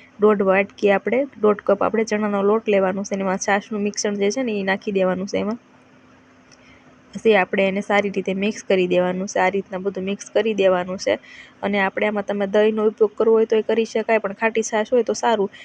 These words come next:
હવે આપણે જેટલી છાશ લીધી છે ને, એટલું જ આપણે પાણી લેવાનું છે અને એને આપણે મસ્ત રીતે બધું મિક્સ કરી દેવાનું છે અને ચણાના લોટની બધી જ ગાંઠો ભાંગી નાખવાની છે. આ રીતના એકદમ સરખું બેટર થઈ જવું જોઈએ.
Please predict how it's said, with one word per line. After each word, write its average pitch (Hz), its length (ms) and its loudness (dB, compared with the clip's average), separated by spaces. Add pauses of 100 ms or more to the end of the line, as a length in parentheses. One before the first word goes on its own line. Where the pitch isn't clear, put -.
(140)
હવે 208 240 0
આપણે 202 300 0
જેટલી 208 280 -2
છાશ 220 320 -2
લીધી 247 280 -4
છે 254 100 -6
ને, 220 100 -4
એટલું 214 220 -2
જ 202 60 0
આપણે 196 200 0
પાણી 226 300 -2
લેવાનું 190 360 -2
છે 202 100 -6
અને 196 120 -6
એને 190 140 -6
આપણે 190 220 -6
મસ્ત 208 280 -6
રીતે 202 320 -2 (440)
બધું 202 300 -2
મિક્સ 220 240 -2
કરી 240 240 4
દેવાનું 196 380 -2
છે - 80 -12
અને 196 80 -6
ચણાના 208 280 -2
લોટની 208 320 -4
બધી 208 260 0
જ 196 80 -4
ગાંઠો 196 300 0
ભાંગી 214 360 -2
નાખવાની 190 480 -6
છે. 196 80 -2
આ 185 120 2
રીતના 190 260 -6
એકદમ 202 340 -6
સરખું 202 360 -6
બેટર 190 280 0
થઈ 220 220 2
જવું 185 260 2
જોઈએ. 185 300 -2